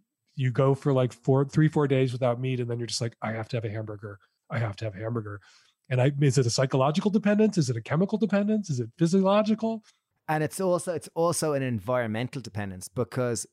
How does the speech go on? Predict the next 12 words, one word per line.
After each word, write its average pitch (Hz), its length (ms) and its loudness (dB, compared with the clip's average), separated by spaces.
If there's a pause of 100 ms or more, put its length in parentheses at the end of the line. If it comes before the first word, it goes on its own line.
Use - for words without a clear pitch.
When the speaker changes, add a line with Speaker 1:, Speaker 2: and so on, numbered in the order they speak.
Speaker 2:
we 131 260 0
are 135 120 2
the 127 80 -4
product 117 520 -6
of 110 160 -12
an 107 80 -8
obesogenic 104 840 -8
environment. 98 580 -10
So - 160 -4
just 143 240 -4
like 135 200 -4
nowadays, 120 480 -4